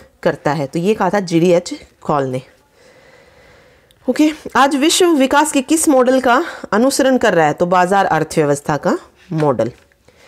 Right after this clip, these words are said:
बड़ी परियोजनाओं के परिणाम स्वरूप मुख्य रूप से किस वर्ग के लोग विस्थापित होते हैं? तो जनजाति और जो दलित समुदाय होते हैं, वो लोग। वरहित परियोजनाओं के विरुद्ध चलाए गए किसी एक आंदोलन का नाम, तो एक नर्मदा बचाओ आंदोलन था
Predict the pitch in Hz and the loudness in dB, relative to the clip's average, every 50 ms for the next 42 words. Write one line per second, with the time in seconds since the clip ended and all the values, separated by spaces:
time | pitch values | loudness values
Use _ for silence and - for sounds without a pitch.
0 | - - - - - - - - 190 277 320 359 381 - 302 285 285 269 285 285 | -20 -20 -20 -20 -20 -14 -6 -2 0 2 2 2 2 2 2 2 2 2 2 2
1 | 285 311 320 311 294 294 269 254 262 285 320 - 269 254 277 285 262 262 269 - | 2 2 0 0 0 2 2 2 2 0 -2 0 0 0 0 0 0 -2 0 0
2 | - 302 302 269 - - 269 269 - 302 330 - 302 277 262 269 269 - 262 247 | 0 0 0 0 0 0 -2 0 0 -2 0 0 2 2 0 0 0 0 0 2
3 | 233 233 240 233 226 226 226 - - 226 208 196 - 196 190 202 170 147 - 147 | 2 2 2 2 0 -2 -4 -4 -2 -2 -2 0 -2 -2 0 0 0 0 0 -2
4 | 135 156 131 131 - _ _ _ _ _ _ _ _ - - - - - - _ | -4 -2 -4 -8 -10 _ _ _ _ _ _ _ _ -20 -20 -20 -20 -20 -12 _
5 | - 208 185 226 240 240 247 247 262 254 254 262 285 285 269 214 220 220 185 220 | -4 -2 0 2 2 4 4 4 4 2 2 2 2 2 2 2 0 0 0 0
6 | 220 240 262 254 - 262 214 202 196 196 185 190 208 185 165 - 190 220 320 349 | 0 0 0 0 -2 0 0 2 2 2 2 2 2 2 2 2 0 0 0 -2
7 | - 180 165 160 151 135 123 113 107 - _ _ - - - - - - - - | -4 -2 0 0 0 0 -2 -4 -6 -12 _ _ -20 -20 -20 -20 -20 -20 -20 -10
8 | - - 262 294 349 370 - - - 294 302 285 277 294 302 330 330 320 285 254 | -4 0 0 2 2 0 0 0 0 2 2 2 2 0 0 0 0 0 0 0
9 | 277 254 - 294 262 254 262 277 262 269 262 - 269 - 294 269 262 269 262 254 | 0 0 0 0 2 2 2 2 2 0 0 0 0 2 2 4 4 2 2 0
10 | 226 208 202 202 202 202 202 196 202 185 160 160 156 151 160 156 - 214 233 233 | 0 2 2 2 2 2 0 0 0 0 0 0 0 0 -2 -2 -2 -2 -2 -2
11 | - 196 196 202 202 220 226 254 262 254 240 247 254 233 226 208 190 185 196 190 | -2 -2 -2 0 0 0 0 2 2 2 2 0 2 2 2 2 2 2 2 2
12 | 190 214 247 240 226 277 | 2 0 0 0 -2 -2